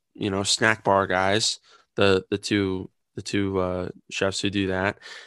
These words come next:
And then they also have, uh, like, the,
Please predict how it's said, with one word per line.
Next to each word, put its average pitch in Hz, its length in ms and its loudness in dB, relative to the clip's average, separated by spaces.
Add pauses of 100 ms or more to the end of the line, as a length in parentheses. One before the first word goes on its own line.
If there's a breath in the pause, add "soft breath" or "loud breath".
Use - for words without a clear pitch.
(220 loud breath)
And 104 240 4
then 110 160 4
they 107 100 6
also 107 420 6
have, 98 460 0 (140)
uh, 92 420 4 (640 soft breath)
like, 101 260 2
the, 101 140 0